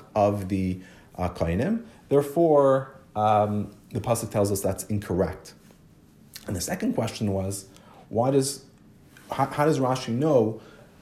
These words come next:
that when it says V'shamu Kunasa, it means both categories of Avodas? Maybe it just means one category. Maybe just the Avodas and Mesiras L'Kohanim are Aser,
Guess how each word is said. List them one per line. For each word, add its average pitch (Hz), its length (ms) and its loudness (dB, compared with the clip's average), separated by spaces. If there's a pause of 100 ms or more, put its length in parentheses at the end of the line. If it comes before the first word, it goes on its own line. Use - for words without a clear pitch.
(420)
that 110 380 0
when 110 120 2
it 104 120 0
says 156 160 2
V'shamu 147 340 0
Kunasa, 170 400 -2
it 143 80 -4
means 135 160 0
both - 380 2
categories 127 540 0
of 117 80 -2
Avodas? 151 440 0 (340)
Maybe 131 240 2
it 127 40 2
just - 240 -2
means 104 200 0
one 95 400 -2
category. 98 680 -2 (260)
Maybe 110 180 -2
just 113 200 0
the 92 100 2
Avodas 110 340 2
and 95 100 -4
Mesiras - 280 -4
L'Kohanim 98 520 -4
are 92 300 -6
Aser, - 420 -4